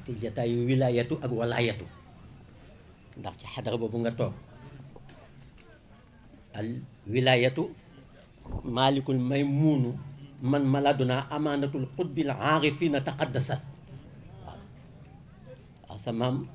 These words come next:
doon na gi mu doon na Seydina Ahmad Tijaani, doon na ko ci nelaw. Bëccëgu Ndar kàmm la taxaw fee ca Njarnde, wax ni lépp lu Cheikh am, Yàlla xamal na ni doon naa ko.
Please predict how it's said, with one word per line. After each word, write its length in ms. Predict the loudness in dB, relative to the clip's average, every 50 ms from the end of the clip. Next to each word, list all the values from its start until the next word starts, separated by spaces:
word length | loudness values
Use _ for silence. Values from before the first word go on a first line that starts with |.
| -18 -18 -12 -2
doon 160 | 0 2 4
na 80 | 4 4
gi 120 | 6 6
mu 120 | 6 4 4
doon 160 | 4 4 4
na 80 | 4 4
Seydina 280 | 2 2 2 2 2 0 -2 -4 -6
Ahmad 240 | -4 -2 -2 -2 -2 -2 -2
Tijaani, 420 | -2 2 4 4 4 4 2 0 -4 -6 -12 -16 -14 -14 -14 -14 -14 -8 0
doon 160 | 2 2 2
na 80 | 2 2
ko 100 | 0 0 0
ci 100 | 0 2
nelaw. 300 | 2 4 4 4 4 2 0 -4 -12 -14 -16 -18 -18 -18 -18 -18 -16 -16 -16 -16 -14 0
Bëccëgu 360 | 0 0 4 4 4 4 4 2
Ndar 200 | 4 4 2 0 -2 0
kàmm 240 | 2 2 4 4 2
la 120 | 2 0 0
taxaw 240 | -2 -2 -2 -2 -2
fee 200 | 0 -2 -2 -2
ca 60 | 0 -4
Njarnde, 360 | 0 2 2 2 2 0 -4 -4 -6 -12 -18 -20 -20 -16 -2
wax 160 | 0 0 2 4
ni 100 | 2 2
lépp 280 | 4 2 0 0 -2
lu 140 | -2 0 0 0
Cheikh 280 | 4 6 4 4 4 2 6 6
am, 140 | 6 6 6 2 -2 -8 -14 -16 -8 0
Yàlla 220 | 2 4 4 4 4
xamal 320 | 4 4 4 6 6 4
na 80 | 4 2
ni 120 | 2 2
doon 160 | 2 2 2 2 0
naa 140 | -2 -4
ko. 100 | -8 -10